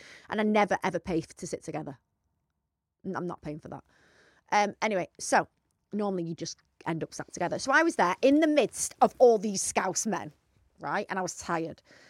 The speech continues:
And all I could hear is like, "Yeah, I love you,"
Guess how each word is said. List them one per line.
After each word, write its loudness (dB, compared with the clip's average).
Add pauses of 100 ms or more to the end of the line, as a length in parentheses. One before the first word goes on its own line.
(380)
And 0
all 4
I 2
could -6
hear 2
is 0
like, -2
"Yeah, 6
I 6 (880)
love -12
you," 4